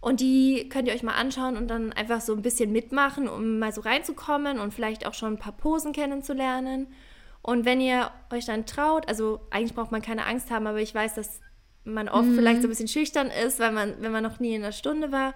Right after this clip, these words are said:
Speaker 1: dann geht einfach mal in eine Yoga-Klasse. Es gibt auch bei vielen Studios so Schnupperstunden, dass man die erste
Speaker 2: Mhm.
Speaker 1: umsonst bekommt zum Beispiel. Und dann geht ihr einfach da mal hin und schaut euch das an. Und ich glaube, so eine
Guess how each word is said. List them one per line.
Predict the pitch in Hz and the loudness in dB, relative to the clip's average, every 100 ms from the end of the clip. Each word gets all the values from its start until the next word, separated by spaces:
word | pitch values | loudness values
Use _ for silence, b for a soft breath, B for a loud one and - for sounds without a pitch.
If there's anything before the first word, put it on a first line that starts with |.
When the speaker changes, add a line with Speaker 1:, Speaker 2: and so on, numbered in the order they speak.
| B B B B B B B - | B B B B B B B 0
Speaker 1:
dann | 233 240 | 2 2
geht | 311 | 0
einfach | - 254 240 | 0 0 0
mal | 226 220 214 | 0 0 0
in | 220 220 | -2 -4
eine | 220 | -2
Yoga-Klasse. | 226 269 302 294 - 294 - 302 302 - - | 0 0 -2 -4 -4 -2 0 -2 -4 -8 -18
Es | - | -6
gibt | 233 - | -4 -2
auch | 202 202 | -4 -4
bei | 220 214 | -4 -4
vielen | - 294 277 | 0 0 0
Studios | - 254 240 226 | -2 -2 0 -2
so | 233 | -2
Schnupperstunden, | 226 294 294 262 254 247 - | -6 -4 -2 -2 -4 -6 -4
dass | 226 220 | -6 -4
man | 220 | -4
die | 214 | -2
erste | - 254 247 | 2 4 4
Speaker 2:
Mhm. | 233 | 4
Speaker 1:
umsonst | 226 294 311 | 4 2 0
bekommt | 285 269 269 262 | -4 -4 -4 -4
zum | 269 | -4
Beispiel. | 254 247 - 254 247 | -2 -2 -4 -6 -6
Und | 226 | -4
dann | 214 220 | -4 -4
geht | 240 | -4
ihr | 233 | -4
einfach | 226 226 | -6 -10
da | 220 | -10
mal | 208 | -8
hin | 214 320 359 - b b b b b b | -6 -4 -6 -10 b b b b b b
und | 254 247 247 240 240 240 240 240 | 2 4 4 4 2 2 0 0
schaut | 269 262 | -2 -2
euch | 240 | -2
das | 220 - | -6 -4
an. | 190 190 196 202 b b b b b - | -4 -4 -6 -10 b b b b b -12
Und | 214 214 214 208 - - _ | -6 -2 -2 -2 -4 -10 _
ich | 233 | -8
glaube, | 233 285 294 | 2 4 4
so | 262 | 0
eine | 233 226 226 226 233 | 0 0 0 -4 -8